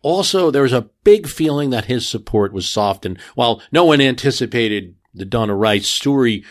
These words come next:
there was a sense that something like this would come out. There was just some, something unknown about him, and he was covering. And, uh, in any case,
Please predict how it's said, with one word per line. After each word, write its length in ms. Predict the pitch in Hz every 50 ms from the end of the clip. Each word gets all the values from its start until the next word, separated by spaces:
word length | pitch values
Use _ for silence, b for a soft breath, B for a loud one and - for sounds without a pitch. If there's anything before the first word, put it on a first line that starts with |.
| B B B B -
there 260 | 107 123 123 123 123
was 260 | 123 123 123 113 107
a 680 | 117 117 113 113 113 113 113 110 110 110 110 107 104 104
sense 560 | 101 - - - 160 151 151 139 - - -
that 380 | - 110 107 110 104 101 - - _ _ _ _ _ _ _
something 640 | - - - - 143 139 135 131 - 127 120 113 107
like 460 | 104 110 117 123 127 120 117 - -
this 520 | 95 80 73 73 - - - - - - _ _ _ _ _ _ _ _ _ _ _ _ _ _
would 180 | 90 92 90
come 220 | - 117 110 98 120
out. 340 | 135 143 117 92 82 85 -
There 100 | - -
was 120 | - -
just 220 | - 117 113 - -
some, 320 | - 113 110 104 95 90 -
something 400 | - - 127 123 - 110 98 101
unknown 540 | - 113 110 107 107 110 117 127 127 120 107
about 380 | 98 85 80 92 90 90 87 87
him, 120 | 82 82
and 80 | 82 80
he 80 | 80
was 140 | 82 82 - b b b b
covering. 600 | - - 151 135 117 117 98 87 73 71 80 87 B B B B B B
And, 360 | 101 101 107 104 104 101 98
uh, 300 | 101 95 95 95 92 87 80 _ _ _ _ _ _ _ _ _ _ _ _ _ _ _ _ _ _ _ _ _ _ _ _ _ _ _ _ _ _ _ _
in 140 | 131 135 143
any 260 | 175 202 214 190 151 120
case, 420 | - 123 104 98 98 92 - -